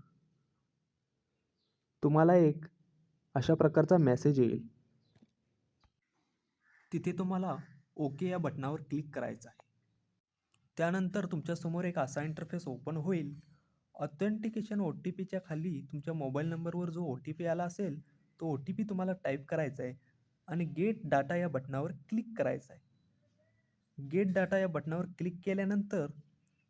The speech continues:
तुमच्यासमोर एक अशा प्रकारचा इंटरफेस ओपन होईल, ज्यामध्ये तुम्हाला ई केवायसी स्टेटस दाखवेल, जे की तुमचं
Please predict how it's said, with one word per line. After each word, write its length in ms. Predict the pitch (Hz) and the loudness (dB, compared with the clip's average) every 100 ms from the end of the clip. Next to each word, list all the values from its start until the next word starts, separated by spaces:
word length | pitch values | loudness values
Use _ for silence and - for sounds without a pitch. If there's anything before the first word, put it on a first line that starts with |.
| _ | _
तुमच्यासमोर 720 | 151 147 170 165 190 185 160 147 - _ _ _ _ _ _ _ | -8 -4 -2 -2 -2 0 -2 -4 -10 _ _ _ _ _ _ _
एक 160 | 165 165 | -4 0
अशा 260 | 131 - | 0 -2
प्रकारचा 480 | 151 151 156 147 165 | -4 -2 0 0 0
इंटरफेस 440 | 160 139 147 147 143 | -4 -6 -6 -6 -4
ओपन 260 | 139 160 | -4 -4
होईल, 280 | 160 185 147 - - _ _ _ _ _ _ _ _ _ _ _ 143 | -2 -2 -4 -10 -20 _ _ _ _ _ _ _ _ _ _ _ 0
ज्यामध्ये 420 | 165 180 185 156 | 2 2 2 0
तुम्हाला 360 | - 156 156 160 | -2 -2 -2 -2
ई 140 | 165 | -4
केवायसी 500 | 180 156 139 135 - | -2 0 2 0 -4
स्टेटस 360 | 156 147 - 143 | -12 -10 -6 -4
दाखवेल, 400 | 160 156 170 139 135 - - | -2 -2 -2 -2 -6 -16 -12
जे 80 | 147 | -8
की 140 | 156 | -6
तुमचं 340 | 160 156 156 | -4 -4 -4